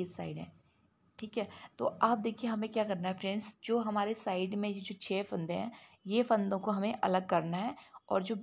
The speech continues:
सेंटर के फंदे हैं, यानी कि जाली से भी और, अ, जो बॉर्डर के बीच में जो फंदे हैं, वो हमारे फ़ोर्टी नाइन फंदे हैं, ठीक है। तो इन फ़ोर्टी नाइन फंदों को हमें दो पार्ट में डिवाइड करना है। तो फ़ोर्टी नाइन को दो पार्ट में डिवाइड करेंगे तो हमारे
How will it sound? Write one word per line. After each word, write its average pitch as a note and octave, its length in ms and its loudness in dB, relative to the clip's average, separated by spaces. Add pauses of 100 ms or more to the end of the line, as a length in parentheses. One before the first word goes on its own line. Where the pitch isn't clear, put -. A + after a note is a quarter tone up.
(100)
सेंटर F#3+ 440 2
के G#3 100 -10
फंदे E3+ 300 2
हैं, F3 80 -2
यानी F3+ 260 0
कि G#3 240 -6
जाली F#3 340 2
से G#3+ 200 -4
भी F3+ 360 -6
और, F#3 340 4
अ, F3+ 200 0
जो F3 200 -2
बॉर्डर F3 300 2
के F#3 140 -6
बीच F#3 280 -4
में G3 80 -4
जो G3 80 -6
फंदे D3+ 320 -4
हैं, A#3 160 -4 (380)
वो G#3 140 2
हमारे G3+ 380 0
फ़ोर्टी G3 420 0
नाइन F#3+ 240 2
फंदे E3+ 320 -4
हैं, F3 200 -8 (280)
ठीक A3+ 140 -10
है। A3+ 120 -2 (300)
तो A#3 100 -4
इन A#3+ 320 2
फ़ोर्टी A3 400 2
नाइन G3+ 240 2
फंदों F3 400 0
को F#3+ 180 -4
हमें F3+ 300 -2 (300)
दो F#3+ 240 6
पार्ट F#3+ 340 2
में G3+ 100 0
डिवाइड E3+ 380 2
करना E3+ 280 0
है। G#3+ 180 -2 (320)
तो A3+ 60 -6
फ़ोर्टी G3+ 380 2
नाइन A3+ 220 2
को A3 120 0
दो G3 220 0
पार्ट G3+ 280 2
में G#3 80 -2
डिवाइड F#3+ 380 2
करेंगे F#3+ 300 0
तो G#3+ 120 -4
हमारे G3 300 0